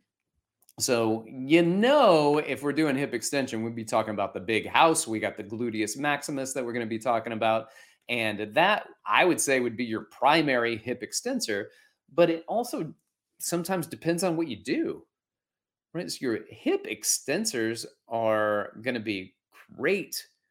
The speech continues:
F-, I mean, your glute max are great hip extensors, but if you're doing, like, an R D L, then the Romanian deadlift or a slight bend in your knee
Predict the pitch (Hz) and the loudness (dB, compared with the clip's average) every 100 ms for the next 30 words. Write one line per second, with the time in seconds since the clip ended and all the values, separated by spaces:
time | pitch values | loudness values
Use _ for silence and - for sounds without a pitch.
0 | _ _ _ _ _ - 127 127 135 123 | _ _ _ _ _ -6 -4 -2 -2 0
1 | 120 117 170 202 123 151 151 - 110 - | -2 0 -2 0 0 0 -2 -8 -8 -8
2 | 101 147 - 127 120 117 - 208 208 113 | -2 -2 -2 -6 -8 -8 -8 -8 -6 -8
3 | 113 147 - 139 - 127 120 156 185 151 | -6 -6 -4 -6 -6 -10 -4 0 0 -2
4 | 147 135 120 113 110 - 123 110 101 120 | -2 -2 -2 -4 -6 -8 -8 -8 -6 -2
5 | 123 117 98 127 131 117 - _ _ _ | 0 0 -2 0 0 -2 -6 _ _ _
6 | _ _ _ _ _ _ _ _ 101 98 | _ _ _ _ _ _ _ _ -16 -4
7 | 110 107 104 101 107 110 _ _ _ - | -2 -2 -4 -6 -8 -10 _ _ _ -14
8 | 104 110 98 127 131 147 226 165 110 95 | -2 -2 0 0 0 2 2 0 0 -4
9 | 87 92 120 - - 104 101 98 90 92 | -4 -4 -4 -6 -10 -6 -2 -2 -2 -8
10 | _ _ _ _ _ - 147 - 151 160 | _ _ _ _ _ -6 0 2 4 2
11 | 120 123 123 117 - 120 110 95 95 113 | 2 0 0 -2 -8 -8 -8 -8 -6 -4
12 | 131 95 98 113 | -4 -4 -6 -8